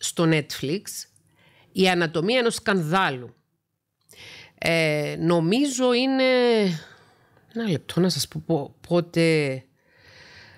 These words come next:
πότε γυρίστηκε αυτή η σειρά. Είναι μια σειρά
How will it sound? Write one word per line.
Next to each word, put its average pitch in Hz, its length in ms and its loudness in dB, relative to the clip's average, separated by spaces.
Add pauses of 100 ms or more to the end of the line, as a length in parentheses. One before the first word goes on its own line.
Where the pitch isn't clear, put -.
(160)
πότε 165 300 0
γυρίστηκε 143 580 0
αυτή - 200 -12
η - 20 -8
σειρά. - 280 -8 (2500)
Είναι 170 180 4
μια 175 200 4
σειρά 175 680 -2